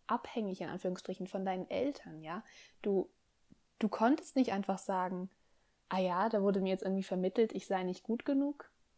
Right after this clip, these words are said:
Aber das stimmt ja gar nicht. Ja, lass ich mal diesen Gedanken.“ Das, das konntest du einfach nicht. Und jetzt kannst du's aber. Und das ist dieses Kraftvolle. Und wenn du jetzt aus dieser Position des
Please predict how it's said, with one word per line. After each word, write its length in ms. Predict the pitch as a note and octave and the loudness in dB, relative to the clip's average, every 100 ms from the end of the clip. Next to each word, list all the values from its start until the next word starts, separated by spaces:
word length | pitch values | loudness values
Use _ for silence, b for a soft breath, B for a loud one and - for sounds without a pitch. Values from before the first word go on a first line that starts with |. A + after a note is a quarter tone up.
| _ _ _ _ _ | _ _ _ _ _
Aber 140 | F#3 | -4
das 160 | - - | -2 -2
stimmt 300 | - F#3+ F#3+ | 2 2 2
ja 100 | G3 | 2
gar 300 | E3+ E3+ E3+ | 2 2 0
nicht. 380 | E3+ E3+ - - _ - | -4 -10 -12 -16 _ 0
Ja, 140 | F#3+ | 4
lass 220 | F#3+ F3+ G3+ | 6 6 4
ich 120 | F#3+ | -2
mal 140 | E3+ | 0
diesen 220 | E3 E3 | 0 -2
Gedanken.“ 500 | D#3+ E3 D#3 E3 - | -6 -6 -8 -10 -10
Das, 140 | F#3+ - | -8 -4
das 180 | A#3+ - | -4 -2
konntest 500 | - A3+ C4 C4 G3+ | 0 2 2 -2 -4
du 40 | |
einfach 380 | - E3+ - - | -4 -8 -10 -12
nicht. 280 | D#3+ - _ b b b b b b b _ _ - | -12 -14 _ b b b b b b b _ _ 4
Und 520 | G#3 G#3 G3+ - - _ - | 6 6 2 -2 -10 _ 0
jetzt 340 | G3+ B3 - | 2 2 0
kannst 320 | - A#3 A#3+ | -2 -2 0
du's 140 | A#3 - | 0 -2
aber. 300 | D#3+ D#3 D#3+ | -4 -4 -2
Und 220 | G3+ - | 2 8
das 120 | C4+ | 10
ist 180 | C#4 - | 8 4
dieses 300 | G#3+ F#3+ - | 0 0 -4
Kraftvolle. 640 | - A3 A#3 - - D#3+ D#3+ | -4 0 0 -4 -8 -4 -4
Und 160 | F3 | 0
wenn 140 | G3+ G3+ | 2 2
du 60 | |
jetzt 400 | G3 A#3+ D#4+ - | 4 4 4 2
aus 140 | G3+ - | -2 4
dieser 240 | C4+ C4+ | 4 4
Position 720 | - A#3 A3 - A#3+ C4 A3 | 4 2 2 0 4 4 4
des 240 | F3 F3 | 2 0